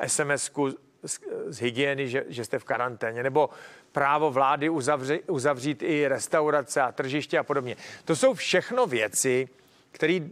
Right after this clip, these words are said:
de facto rozporoval Nejvyšší správní soud u těch předchozích opatření, jo. Eh, že to nebylo v, v, v souladu s ostatními právními předpisy a podobně. Pro většinu takových opatření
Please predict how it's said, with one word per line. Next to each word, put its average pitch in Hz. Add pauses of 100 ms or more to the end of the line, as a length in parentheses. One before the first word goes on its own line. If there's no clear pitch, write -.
de 165
facto -
rozporoval 165 (100)
Nejvyšší 151
správní 147
soud 123 (300)
u 170
těch 147
předchozích 139
opatření, 123 (120)
jo. 95 (400)
Eh, 117
že 120
to 170
nebylo 151
v, 120
v, 156
v 117
souladu 156
s -
ostatními 151
právními 127
předpisy 139
a 135
podobně. 107 (600)
Pro 127
většinu 202
takových 220
opatření 110